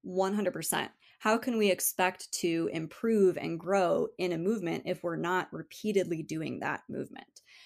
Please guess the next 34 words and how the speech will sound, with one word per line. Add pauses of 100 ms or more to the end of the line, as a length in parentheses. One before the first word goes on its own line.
(180)
Um, (100)
I
think
that's
super
great
too.
Um,
I
also
have
had
clients
in
the
past
who, (320)
you
know,
use
those
types
of,
you
know,
workout
systems.
And
I (180)
say
the
same
thing,
pick,